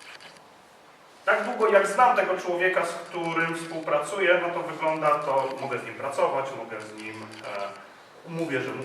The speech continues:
ufam, mogę z nim podejmować jakieś ryzykowne działania na rzecz na przykład społeczności lokalnej. Jak tylko dochodzi, jak tylko ta więź bezpośrednio zanika, jak przestajemy mieć codzienne kontakty, takie twarzą w twarz, to ten indeks od razu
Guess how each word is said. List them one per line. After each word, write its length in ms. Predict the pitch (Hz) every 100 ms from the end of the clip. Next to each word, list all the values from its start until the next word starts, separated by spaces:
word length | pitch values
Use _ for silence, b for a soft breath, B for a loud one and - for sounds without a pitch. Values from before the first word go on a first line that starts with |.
| -
ufam, 280 | 120 135 123 120
mogę 200 | 120 117
z 60 |
nim 140 | 117 113
podejmować 320 | 117 113 110 -
jakieś 220 | - 123
ryzykowne 480 | 117 117 - 127 -
działania 260 | - -
na 120 | 123 127
rzecz 180 | -
na 80 | -
przykład 220 | - -
społeczności 600 | - - - 180 185 185
lokalnej. 520 | 156 147 160 151 135 135 135 B B -
Jak 200 | 143 -
tylko 280 | - 220
dochodzi, 640 | - 175 165 185 180 180 -
jak 160 | -
tylko 220 | - 185 -
ta 160 | 160
więź 320 | - 185 196
bezpośrednio 680 | - 156 - 139 156 143 139
zanika, 420 | 135 139 127 139
jak 100 | -
przestajemy 540 | - - 160 156 185 180
mieć 320 | 170 170 -
codzienne 440 | 151 147 180 175
kontakty, 640 | - - - 127 - -
takie 140 | - 123 120 - -
twarzą 260 | - 139 -
w 200 | - -
twarz, 220 | 147 180 - - B B B
to 100 | -
ten 320 | 147 143 131 131
indeks 420 | 131 120 117 -
od 160 | 95
razu 280 | - 101 104